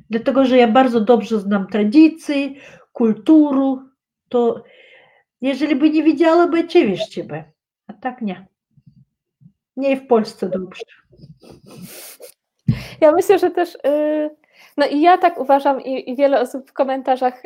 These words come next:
Speaker 2: y, tak pisze, że, y, właśnie to ty również jesteś taką, y, taką osobą i też wiele osób, które tutaj komentują pod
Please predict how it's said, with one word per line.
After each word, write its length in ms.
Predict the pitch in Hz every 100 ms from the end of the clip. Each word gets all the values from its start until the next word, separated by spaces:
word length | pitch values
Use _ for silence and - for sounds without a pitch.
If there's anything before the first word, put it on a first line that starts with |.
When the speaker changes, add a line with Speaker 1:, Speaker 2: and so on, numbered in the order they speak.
| -
Speaker 2:
y, 220 | 247 240
tak 220 | 247 254 -
pisze, 300 | 523 - 247
że, 260 | 247 240 240 - - 247 247 254 247
y, 40 | 240
właśnie 380 | 254 254 277
to 320 | 277 269 262 254 - - - - _ - _
ty 160 | 370 302
również 400 | 359 370 269 262
jesteś 340 | 254 247 247
taką, 380 | 247 247 233 233 233 - - _ _
y, 180 | 240 240
taką 300 | 262 277 277
osobą 440 | 269 269 269 311 302
i 140 | 262
też 280 | 277 269 262
wiele 400 | 269 269 269 -
osób, 220 | 254 262 -
które 200 | 269 247
tutaj 180 | 247 254
komentują 560 | 262 254 254 269 240
pod 300 | 247 233 233